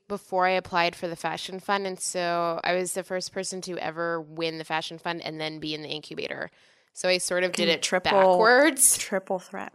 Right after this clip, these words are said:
Speaker 1: But no, I mean, it's good. Listen, there's this whole thing with mentorship where there's, like, this movement where everyone's like, "Oh, you need a mentor,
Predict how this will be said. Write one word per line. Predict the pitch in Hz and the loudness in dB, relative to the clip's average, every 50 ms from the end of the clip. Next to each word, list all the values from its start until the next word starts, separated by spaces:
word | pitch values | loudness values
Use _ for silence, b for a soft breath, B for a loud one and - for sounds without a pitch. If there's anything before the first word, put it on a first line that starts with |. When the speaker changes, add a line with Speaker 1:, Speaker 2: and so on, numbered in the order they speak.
| _ | _
Speaker 1:
But | - 262 269 262 - - - | 4 6 6 6 4 0 -4
no, | 247 277 359 427 381 247 | -4 0 4 6 8 8
I | 214 208 214 | 8 8 6
mean, | 220 226 233 233 247 | 4 4 4 4 4
it's | 247 247 - - - | 4 2 2 -4 -6
good. | - - 330 349 240 190 175 175 170 - - | -4 -2 0 4 6 6 6 6 4 -2 -10
Listen, | - 240 254 330 349 - - 269 208 196 185 175 | -10 -4 -2 -2 -2 -2 0 -2 -2 -2 -2 -2
there's | 214 226 226 | -4 -4 -4
this | 254 269 - - | -6 -8 -10 -10
whole | - - 330 349 349 | -8 -6 -6 -6 -6
thing | - 311 269 254 | -6 -8 -8 -6
with | 226 214 - | -8 -10 -10
mentorship | 202 190 185 190 202 202 - 208 196 190 185 - - 175 - - | -6 -2 -2 -2 -2 -4 -4 -4 -4 -4 -4 -4 -6 -6 -8 -6
where | - 170 170 170 165 | -6 -4 -4 -4 -4
there's, | 175 175 175 170 | -4 -6 -6 -4
like, | 185 175 170 | -6 -8 -8
this | 180 190 - - | -8 -12 -12 -8
movement | 175 175 175 185 165 - | -8 -8 -8 -8 -10 -8
where | 170 170 | -8 -8
everyone's | 160 170 170 165 165 165 160 160 | -6 -6 -8 -8 -8 -10 -10 -12
like, | 165 165 165 - - _ - | -12 -12 -12 -14 -18 _ -12
"Oh, | 247 262 247 240 | -10 -10 -10 -10
you | 226 220 220 | -10 -10 -10
need | 226 226 226 | -10 -10 -10
a | 220 214 | -10 -10
mentor, | 208 202 214 220 220 214 - 196 180 170 170 170 170 170 170 170 | -10 -10 -10 -10 -12 -16 -14 -14 -12 -10 -10 -10 -10 -10 -10 -12